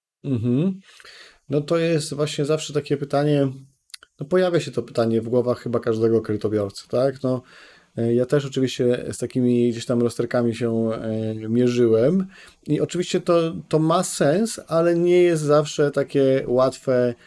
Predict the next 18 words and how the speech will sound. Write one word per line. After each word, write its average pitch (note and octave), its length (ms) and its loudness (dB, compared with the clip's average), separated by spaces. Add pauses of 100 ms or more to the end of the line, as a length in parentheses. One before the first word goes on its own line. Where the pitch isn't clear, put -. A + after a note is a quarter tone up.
(280)
e, - 60 -4 (840)
do B2 180 0
zrealizowania, B2 720 2
no A2+ 80 -4
bo C#3 200 2 (180)
z C3 80 -6
jednej E3+ 180 2
strony, A2+ 360 0
jeżeli D3 280 0
ktoś E3 200 -4
nie F3+ 80 0
chce E3+ 140 -4
mieć D#3+ 160 -2
kredytu, D#3 580 0 (160)
to D3 80 -2
nadpłacanie D3+ 540 2
ma C3+ 100 2
sens. G#2+ 400 -4